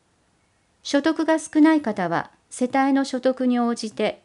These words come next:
保険料、均等割額の軽減措置が継続されます。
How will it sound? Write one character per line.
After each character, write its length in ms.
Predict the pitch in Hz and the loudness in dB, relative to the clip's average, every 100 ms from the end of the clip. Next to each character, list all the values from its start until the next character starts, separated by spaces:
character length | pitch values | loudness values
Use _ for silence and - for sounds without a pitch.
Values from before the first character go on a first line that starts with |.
| _ | _
保 100 | - | -4
険 340 | 226 285 285 226 | 0 4 4 2
料、 320 | 175 143 - _ _ _ _ _ - | -2 -6 -8 _ _ _ _ _ -4
均 260 | 254 254 | 2 2
等 260 | 247 247 240 | 2 0 0
割 240 | 233 226 | 0 -2
額 420 | 220 220 - 202 - _ - | -4 -6 -6 -8 -10 _ -4
の 300 | 233 240 - _ _ _ - | -2 -2 -6 _ _ _ -4
軽 220 | 302 311 | 2 2
減 200 | 302 311 | 4 2
措 160 | 311 330 | 2 0
置 180 | 330 226 | -4 -4
が 120 | 185 | -4
継 240 | - 214 | -2 -2
続 220 | 214 214 - | 0 -2 -6
さ 160 | 208 | -8
れ 120 | 196 | -6
ま 160 | 185 180 | -6 -6
す。 260 | 196 - | -10 -18